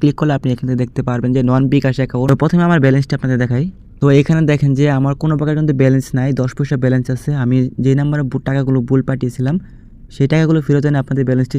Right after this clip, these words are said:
চেক করে দেখাবো। তো এখান থেকে just সেন্ড মানি অপশনে ক্লিক করেন।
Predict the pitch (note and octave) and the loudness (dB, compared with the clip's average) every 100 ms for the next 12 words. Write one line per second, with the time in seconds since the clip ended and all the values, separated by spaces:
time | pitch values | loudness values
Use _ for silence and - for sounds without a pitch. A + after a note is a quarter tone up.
0 | - A#2+ B2+ A2+ A2 G2+ G#2 D3 E3 E3 | -6 -6 -2 -2 -4 -4 2 4 4 2
1 | D3+ D3 C#3+ D3 - C3+ C#3 C#3 C3+ C3+ | 0 0 0 -4 -2 0 2 0 -2 -2
2 | C3+ C3+ - B2+ C#3+ | 0 0 0 -2 -2